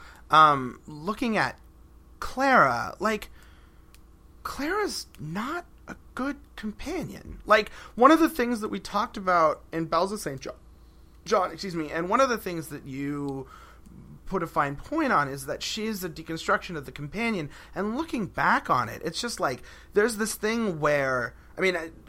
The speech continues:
clearly Moffat just doesn't write good companions. Companions who I like, just doesn't do it.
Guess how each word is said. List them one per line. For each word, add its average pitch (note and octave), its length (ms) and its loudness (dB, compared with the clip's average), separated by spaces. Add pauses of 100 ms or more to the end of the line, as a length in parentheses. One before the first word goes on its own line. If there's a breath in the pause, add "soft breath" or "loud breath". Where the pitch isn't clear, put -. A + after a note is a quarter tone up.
(200)
clearly A3+ 460 2
Moffat D3+ 300 0
just - 200 -12
doesn't B2+ 280 -4
write B2+ 240 -4
good D3+ 160 -6
companions. D3+ 580 -6
Companions G#2+ 400 -10
who A2 120 -10
I G#3 180 4
like, G3 340 4
just - 240 -10
doesn't G#2 340 -6
do F2 160 -8
it. E2+ 120 -12